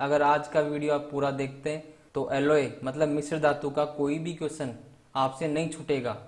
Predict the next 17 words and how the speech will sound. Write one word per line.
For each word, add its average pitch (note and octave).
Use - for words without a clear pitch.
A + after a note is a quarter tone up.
ये D#3
ऐसा D#3
topic D#3+
है D#3+
जहाँ D3
से D3+
हर D3+
एक F3
competitive D#3+
exam C#3
में C#3+
एक D3+
question D#3
तो E3
जरूर D3
आता B2+
है। -